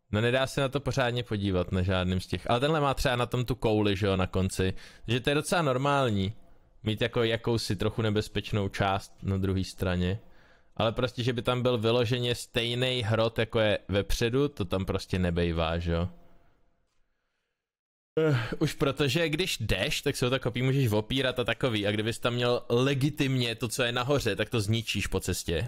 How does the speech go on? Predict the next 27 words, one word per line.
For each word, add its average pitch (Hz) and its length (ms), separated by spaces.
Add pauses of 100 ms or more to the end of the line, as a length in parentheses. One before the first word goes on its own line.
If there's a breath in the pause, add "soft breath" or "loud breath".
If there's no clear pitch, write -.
(140)
Pokud, 110 240
nebo 113 140
bys 107 180
to 110 100
musel 110 300
nést 107 400 (300)
mnohem 110 460 (100)
nepraktičtějším 107 960
způsobem, 95 640
než - 240
prostě - 360
jako 92 240
hůl, 87 280
že - 120
jo. - 160 (920 soft breath)
Se 101 60
zdála 104 260
praktická 101 580
zbraň, 95 300
co - 120
měla 101 220
Arya 95 420
v 92 60
boji 98 220
s - 80
nemrtvými. 104 640 (1500)
Hm? 113 120